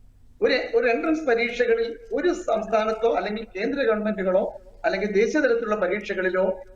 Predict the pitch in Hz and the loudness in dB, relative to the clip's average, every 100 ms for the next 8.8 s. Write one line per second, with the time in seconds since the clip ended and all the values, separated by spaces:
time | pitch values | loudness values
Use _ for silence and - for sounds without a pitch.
0 | - 269 254 262 220 190 202 233 - 180 | -6 0 2 2 0 0 -2 -4 -4 -6
1 | 202 175 - 214 214 214 202 214 - - | -2 -2 0 0 0 0 0 -4 -4 -14
2 | - - _ - 160 196 202 196 208 220 | -20 -20 _ -6 0 0 0 0 0 -2
3 | - 156 185 - 233 233 233 233 196 202 | -8 -6 -4 -2 0 0 -2 -4 0 0
4 | 196 185 180 180 214 - - - - - | -2 -4 -2 -2 -2 -6 -18 -20 -16 -2
5 | - - - - - - - - - - | 0 0 -2 -6 -16 -20 -20 -20 -20 -20
6 | - - - - - - - 220 254 247 | -20 -20 -20 -20 -20 -8 -2 -2 -2 -2
7 | 233 - 214 320 170 143 - - - - | -2 -2 -2 -2 -6 -10 -14 -20 -20 -20
8 | - - - - - - 226 | -20 -20 -20 -20 -20 -12 -2